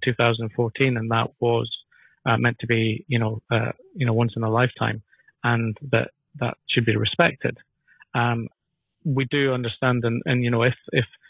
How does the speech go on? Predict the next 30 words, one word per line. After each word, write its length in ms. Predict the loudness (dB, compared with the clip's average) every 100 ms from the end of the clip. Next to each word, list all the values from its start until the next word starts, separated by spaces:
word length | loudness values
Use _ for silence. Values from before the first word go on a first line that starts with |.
| _ -8
the 60 |
popular 460 | -2 -2 0 0 0
opinion 440 | 0 0 0 0
of 80 | -2
the 80 | -4
country 340 | 0 0 0 -2
was 340 | 0 0 -2 -2
that 160 | -2
a 120 | 0
referendum 640 | 2 0 0 2 2 0 0
was, 180 | -2 -4 _ _ -6
was 120 | -2
demanded, 480 | 0 2 2 0 0
then 240 | 0 0 -4 _ _ _ -4
obviously, 680 | 0 0 -2 -2 0 0 -4 -2
you 100 | 0
know, 100 | 2
we 140 | 2
would 160 | 0 -4
support 400 | -2 2 2 0 _ _ -2
whatever, 520 | 0 2 2 0 0 _ _ _ -4
whatever 260 | 0 2
happened 380 | 0 0 -2 -2
at 80 | 0
that 180 | 0 -2
point. 380 | 0 0 0 -4 -2
But, 220 | -2 -2 _ 0
um, 280 | 0 -2 -10 _ _ _ _ -10
the, 260 | -2 0 0
w-, 300 | 0 -2 -4